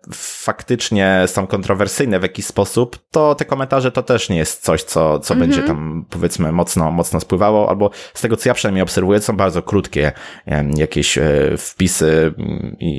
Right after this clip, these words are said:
Speaker 1: i, i tyle. To, to raczej, raczej, em, w ten sposób nie da się za bardzo, e, wymieniać, powiedzmy, nie, mm, czy prowadzić takiej, takiej rozmowy
Speaker 2: Mhm.
Speaker 1: wirtualnej z, z odbiorcami.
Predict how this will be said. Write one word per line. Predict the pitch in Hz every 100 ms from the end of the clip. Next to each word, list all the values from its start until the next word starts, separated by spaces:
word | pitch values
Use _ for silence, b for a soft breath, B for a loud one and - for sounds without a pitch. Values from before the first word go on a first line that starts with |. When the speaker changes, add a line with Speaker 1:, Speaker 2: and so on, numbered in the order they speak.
| 78 -
Speaker 1:
i, | 80 - - 101
i |
tyle. | - 85 65
To, | 76 92 87 107
to | 117
raczej, | 104 - 95 87
raczej, | 92 - 85 80 80
em, | - -
w | 87 - _ - -
ten | 123
sposób | 110 123 131 - - B B
nie | 110
da | 104
się | 92 95
za | 85
bardzo, | 87 87 90 85 87 B B B - - - -
e, | 60 78 60 62 - - -
wymieniać, | 107 113 101 85 - -
powiedzmy, | - 82 - 90 85
nie, | -
mm, | - - 80 80 78 78 -
czy | -
prowadzić | 98 95 87
takiej, | 85 87 80
takiej | - - 87
rozmowy | - -
Speaker 2:
Mhm. | 285 302
Speaker 1:
wirtualnej | - 76 78 76
z, | 76 - 76 73 73 73 76
z | -
odbiorcami. | - 80 - - -